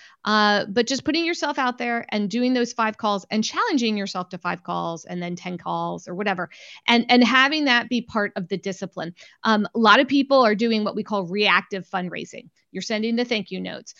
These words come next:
You're, you're doing these things that you always have to do, but then there's proactive fundraising, which is getting outside the box and beginning to do new initiatives for your organization. Maybe this is a new initiative to just make those calls. You can also do, you know, Network for Good. We have,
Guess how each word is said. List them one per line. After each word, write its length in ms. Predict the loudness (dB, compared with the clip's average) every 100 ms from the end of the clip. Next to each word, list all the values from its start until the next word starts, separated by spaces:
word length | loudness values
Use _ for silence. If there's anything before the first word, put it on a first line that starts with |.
| _ -2
You're, 240 | 0 0
you're 200 | 2 2
doing 320 | 2 0 0 0
these 200 | -2 0
things 420 | 0 0 -2 0
that 260 | -2 0
you 160 | -2 0
always 360 | 2 2 0 -2
have 220 | -4 -4
to 100 | -6
do, 260 | -4 -6 -6
but 180 | -4
then 140 | -2 0
there's 180 | -2 -6
proactive 720 | -4 0 2 0 -2 -10 -10
fundraising, 540 | -8 -6 -8 -8 -10
which 160 | -10 -8
is 160 | -10 -12 _
getting 280 | 2 4 4
outside 560 | 4 2 2 4 6 4
the 40 |
box 440 | 0 2 2 -2 -6
and 180 | -4
beginning 460 | -4 -2 -4 -2 -6
to 140 | -8
do 400 | -10 -6 -4 -4 -6
new 600 | -4 -2 -2 -2 -4 -6 _
initiatives 600 | -4 -2 -2 -4 -6 -8
for 80 | -8
your 160 | -8 -6
organization. 640 | -6 -6 -6 -8 -10 -6
Maybe 240 | -4 -2
this 240 | 0 0 -2
is 120 | -2
a 60 | 0
new 160 | 0
initiative 480 | 0 0 0 -2 -4
to 100 | -4
just 200 | -6 -4
make 160 | -6 -4
those 180 | -8 -6
calls. 320 | -8 -8 -10 _ _
You 140 | 4
can 120 | 4 6
also 360 | 4 4 0
do, 380 | 0 0 2 0 -2
you 120 | -2
know, 120 | 0
Network 280 | -2 -2 -4
for 140 | -8 -8
Good. 220 | -6 -2
We 80 | 0
have, 240 | 0